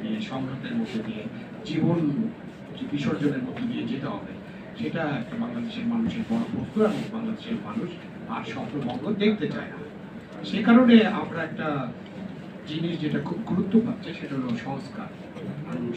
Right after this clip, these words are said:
সংস্কার হচ্ছে, আজকে তো আলোচনা সংস্কার নিয়ে, সংস্কার হচ্ছে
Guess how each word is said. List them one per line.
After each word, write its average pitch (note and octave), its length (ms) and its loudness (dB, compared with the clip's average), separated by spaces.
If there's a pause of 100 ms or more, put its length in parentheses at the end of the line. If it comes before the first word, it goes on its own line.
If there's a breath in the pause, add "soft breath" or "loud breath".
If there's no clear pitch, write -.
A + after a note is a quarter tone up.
সংস্কার D#3+ 400 0
হচ্ছে, E3+ 600 0
আজকে - 260 -4
তো C#3 120 -4
আলোচনা C#3+ 360 0
সংস্কার B2+ 460 -4
নিয়ে, A2+ 160 2 (420)
সংস্কার D3+ 400 -2
হচ্ছে E3+ 400 -2